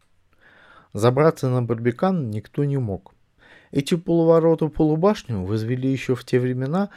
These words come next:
когда Анкморпорг не относился к атакующим армиям исключительно как к толпе потенциальных клиентов, которые что-нибудь докупят. Частично барбикан еще использовался, однако в целом он представлял собой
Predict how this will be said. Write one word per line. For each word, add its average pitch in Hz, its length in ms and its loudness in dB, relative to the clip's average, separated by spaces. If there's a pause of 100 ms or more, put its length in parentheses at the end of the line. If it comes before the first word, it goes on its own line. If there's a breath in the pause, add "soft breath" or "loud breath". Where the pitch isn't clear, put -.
когда 120 400 2
Анкморпорг 131 680 -4
не 156 80 -2
относился 160 580 -4
к - 80 -10
атакующим 104 640 -6
армиям 156 560 0
исключительно 117 640 -6
как - 220 -4
к - 60 -20
толпе 135 500 0 (200 loud breath)
потенциальных 120 680 -4
клиентов, 104 580 -6 (120)
которые 98 400 -4
что-нибудь 170 680 -2
докупят. 113 600 -6 (560 loud breath)
Частично 160 580 -2
барбикан 113 560 0
еще 98 240 -6
использовался, 165 1000 0
однако 117 440 -2
в - 80 -8
целом 196 400 4
он 170 160 -2
представлял 147 580 0
собой 131 400 0